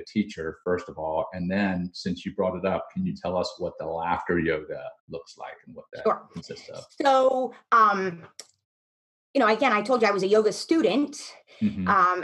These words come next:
Speaker 2: and then, you know, a yoga, then I was receiving yoga therapy from my yoga instructor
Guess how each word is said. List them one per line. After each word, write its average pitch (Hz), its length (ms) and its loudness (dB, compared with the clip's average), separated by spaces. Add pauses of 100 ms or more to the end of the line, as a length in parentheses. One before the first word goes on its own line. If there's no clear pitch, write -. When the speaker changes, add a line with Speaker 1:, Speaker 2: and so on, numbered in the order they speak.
(140)
Speaker 2:
and 220 200 4
then, 214 440 2 (380)
you 226 80 4
know, 170 220 -2
a 156 80 2
yoga, 208 480 4 (420)
then 208 140 -2
I 196 80 0
was 180 240 -2
receiving 226 420 2
yoga 196 240 4
therapy 208 380 2
from 220 240 0
my 233 80 4
yoga 185 320 4
instructor 185 1080 -4